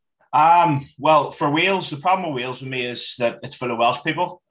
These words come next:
Um, and then with, with Scotland, I wasn't a massive fan of them when we played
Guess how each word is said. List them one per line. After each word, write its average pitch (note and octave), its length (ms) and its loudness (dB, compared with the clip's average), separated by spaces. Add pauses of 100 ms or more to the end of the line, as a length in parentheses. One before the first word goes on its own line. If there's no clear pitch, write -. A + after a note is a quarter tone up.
Um, B2 560 0 (180)
and B2+ 200 -4
then C3 420 -4
with, - 480 -8
with C3 140 -6
Scotland, D3+ 760 0 (480)
I C3+ 140 2
wasn't D3+ 360 0
a B2+ 40 -8
massive C3 480 -2
fan B2+ 480 -2
of A#2 340 -8
them A#2+ 240 -6
when A#2 100 -6
we A#2 120 -8
played A#2 260 -6